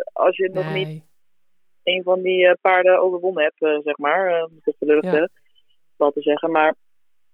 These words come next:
Speaker 2: Ja.
Speaker 1: ja, dat is, eh,
Speaker 2: Eerst even verrichten op de weg, hè?
Speaker 1: dat is iets waar, waar je, ja,
Speaker 2: Ja.
Speaker 1: precies, daar, daar ligt mijn prioriteit in. Maar, eh, ik vind de baan superleuk en achtervolging is wel iets wat me trekt.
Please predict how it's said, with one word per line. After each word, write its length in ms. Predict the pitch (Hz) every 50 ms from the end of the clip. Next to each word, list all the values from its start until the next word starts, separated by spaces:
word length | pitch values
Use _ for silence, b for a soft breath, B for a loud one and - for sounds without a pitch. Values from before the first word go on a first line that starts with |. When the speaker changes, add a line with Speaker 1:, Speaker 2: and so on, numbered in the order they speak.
| _ _
Speaker 2:
Ja. 160 | - - - - - _ _ _ _ _ _
Speaker 1:
ja, 240 | - 147 127 - - -
dat 160 | 147 143 139
is, 200 | 143 139 - -
eh, 100 | 147 143 139 139
Speaker 2:
Eerst 160 | 139 143 143
even 120 | 147 147
verrichten 380 | 151 202 196 196 196 - - 196
op 60 | 180
de 100 | 180 190
weg, 240 | 180 185 180 175 -
hè? 160 | - 180 196 202
Speaker 1:
dat 120 | 151 139
is 60 | 143
iets 160 | 143 143 139
waar, 260 | - 147 143 143 143 143
waar 180 | 147 147 143
je, 140 | 147 147 - _ _ _ _ _ _ _ _ _ _ _ _ _ _ _ _ _ -
ja, 280 | 170 180 170 170 165 175
Speaker 2:
Ja. 80 | 170
Speaker 1:
precies, 360 | 170 - - - - 139 -
daar, 220 | - 160 151 151 147
daar 160 | 147 156 156
ligt 180 | 160 156 147 -
mijn 120 | 165 156
prioriteit 540 | - 165 156 151 147 - 151 139 139 147 147
in. 80 | 147
Maar, 280 | 151 151 147 147 147 147
eh, 160 | 147 147 147 139
ik 80 | 139 -
vind 120 | - 170 160
de 60 | 151
baan 240 | 151 165 160 160 156
superleuk 560 | - - 170 - 160 151 147 151 156 156 -
en 280 | - 156 151 151 151 _ b b b b b b _
achtervolging 540 | - 160 156 - - - 180 175 165 170 170
is 60 | 165
wel 140 | 165 170 165
iets 100 | 165 160
wat 120 | 165 156
me 80 | 160 151 -
trekt. 320 | - 170 156 156 - -